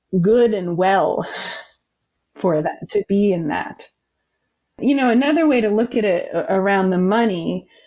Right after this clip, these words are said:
right? So it's like, okay, well, I'm in the role of helper and my client's in the role of helped, but I'm actually also being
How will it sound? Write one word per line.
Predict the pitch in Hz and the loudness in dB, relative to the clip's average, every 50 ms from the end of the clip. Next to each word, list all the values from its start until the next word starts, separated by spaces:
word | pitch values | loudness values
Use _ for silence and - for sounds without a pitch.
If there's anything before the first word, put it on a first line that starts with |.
| _ _ - | _ _ -2
right? | 190 202 196 185 185 - 165 | 0 0 2 0 0 -2 -4
So | - - 208 196 196 | -2 0 2 2 4
it's | 196 185 185 - - - | 2 2 0 -2 -2 0
like, | 190 180 180 180 | 0 0 0 0
okay, | - 196 - 226 170 160 | -2 -2 0 0 0 0
well, | 170 170 170 | 0 0 0
I'm | 185 220 247 269 277 | 0 2 2 2 2
in | 285 277 | 2 2
the | 269 240 | 2 2
role | 233 226 226 214 208 | 2 4 4 2 2
of | 208 202 196 196 - - - _ _ | 0 0 -2 -4 -10 -16 -20 _ _
helper | 190 208 185 180 175 - 160 160 | -2 -2 0 0 -2 -2 -2 -2
and | 165 165 | -2 -2
my | 160 - 175 | -2 -2 -4
client's | - - 247 233 233 226 214 214 - | -4 -2 0 2 2 2 0 0 -2
in | 214 196 | -2 -2
the | 180 | 0
role | 185 180 180 170 170 - | 2 2 0 0 -2 -4
of | - - 156 | -6 -8 -8
helped, | - 175 185 180 165 170 - - - - - | -6 -2 0 0 0 -2 -4 -8 -12 -4 -2
but | 185 190 | 0 2
I'm | 208 233 247 247 226 | 2 2 2 2 2
actually | 214 214 208 - - - 208 190 175 - | 2 0 -2 -4 -4 -2 0 -2 0 0
also | 190 196 196 185 - - 180 175 | 0 0 0 -2 -2 -2 0 0
being | 165 175 175 170 160 160 151 156 175 | 0 0 -2 -2 -2 -2 -2 -2 -2